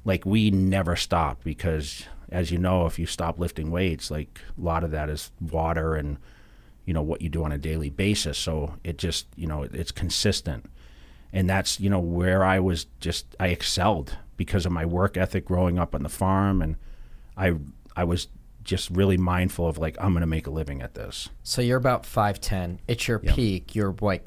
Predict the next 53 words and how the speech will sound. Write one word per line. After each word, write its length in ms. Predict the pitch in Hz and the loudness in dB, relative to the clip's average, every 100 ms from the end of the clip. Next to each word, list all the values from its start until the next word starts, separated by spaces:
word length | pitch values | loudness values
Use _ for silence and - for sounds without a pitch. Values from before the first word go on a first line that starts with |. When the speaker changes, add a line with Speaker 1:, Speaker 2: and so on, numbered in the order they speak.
| - | -4
Speaker 2:
what, 260 | 95 - - | -4 -4 -4
two 160 | 110 | -4
fifty, 460 | 101 - 110 - 110 | -2 0 -2 0 -4
two 220 | - 101 | -2 -4
sixty? 540 | - 113 113 - 139 | -2 -2 -2 -2 2
Speaker 1:
On 180 | 143 143 | 6 8
stage, 480 | 139 - 139 135 127 | 8 8 8 8 6
I 80 | 117 | 8
w-, 180 | 117 101 | 8 6
was 140 | 110 | 4
about 200 | 104 107 | 6 4
three 180 | - 120 | 6 6
hundred 180 | 113 104 | 6 6
pounds 340 | 104 101 101 | 6 6 6
off 180 | 104 92 | 4 2
season. 460 | - 92 87 107 113 - - - | 2 0 2 0 0 -8 -16 -4
So 180 | - 110 | 4 6
we 160 | 120 | 6
gained, 460 | 117 110 104 101 92 - | 6 6 6 6 2 -4
you 100 | 120 | 0
know, 120 | 104 95 | 4 4
up 120 | - | 2
to 80 | 95 | -4
forty, 360 | - 95 90 | 0 2 2
fifty 320 | 85 90 - | 0 -4 -4
pounds 440 | 82 90 85 85 80 | -2 0 2 0 0
of 260 | 80 - - - - - - - - | -2 -4 -16 -20 -20 -20 -20 -20 -6
water, 380 | 92 92 92 92 | 6 8 8 6
some 280 | 92 110 101 | 4 6 6
body 320 | 92 87 87 | 6 4 4
fat, 380 | 85 92 87 - | 0 0 0 0
but 120 | 90 | 0
I 140 | 95 95 | 2 0
stayed 280 | - 92 | 0 0
actually 300 | 85 85 85 | 0 0 -2
pretty 260 | 80 95 87 | 0 2 2
lean. 320 | 82 82 92 | 0 0 0
So, 300 | - 90 80 - - - - - - | 2 2 2 -2 -20 -20 -20 -12 2
I 40 | |
mean, 240 | 123 123 107 | 6 6 6
biggest, 380 | 147 139 - - - | 6 6 2 -2 -8
I 120 | - 107 | 0 4
won 200 | 117 110 | 6 8
the 60 | |
Mister 240 | 104 101 95 | 6 6 4
Olympia 280 | 92 98 | 4 4
title 260 | 92 98 90 | 4 4 4
at 80 | - | 2
two 120 | 101 | 0
seventy-three 680 | - 95 87 85 - 92 90 | 2 2 2 0 0 2 4
my 160 | 87 | 2
first 360 | 80 - 85 - | 2 0 0 0
time. 360 | 87 87 95 | 0 2 2